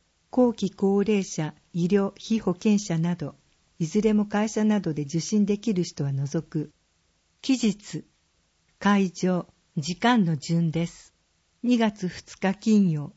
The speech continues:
うまき公民館、九時三十分から十一時三十分。二月九日金曜、江坂川根集会所、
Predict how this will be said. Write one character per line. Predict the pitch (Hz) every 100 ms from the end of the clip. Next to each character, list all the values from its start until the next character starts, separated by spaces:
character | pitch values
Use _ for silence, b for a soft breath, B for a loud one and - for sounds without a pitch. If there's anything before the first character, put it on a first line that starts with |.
| _ _ _ _ _
う | 185
ま | 214
き | 220 220
公 | 214 214 214
民 | 208 190
館、 | 160 - 151 - _ _ _ _ _ -
九 | 247
時 | 240
三 | 226 208 190
十 | 214
分 | 208 - 165 151
か | 156
ら | 151
十 | 139 208
一 | 214 214
時 | 175
三 | 160 185 180 175
十 | 185
分。 | 175 _ 156 143 - - _ _ _ _ _ 247
二 | 262
月 | 240 226 -
九 | 180 - 202 196
日 | - 185
金 | - 226 220 180
曜、 | 151 151 - _ _ _
江 | 180
坂 | 254 247 208
川 | 208 180 175 165
根 | 165
集 | - 190 185
会 | - 175 170 151
所、 | 165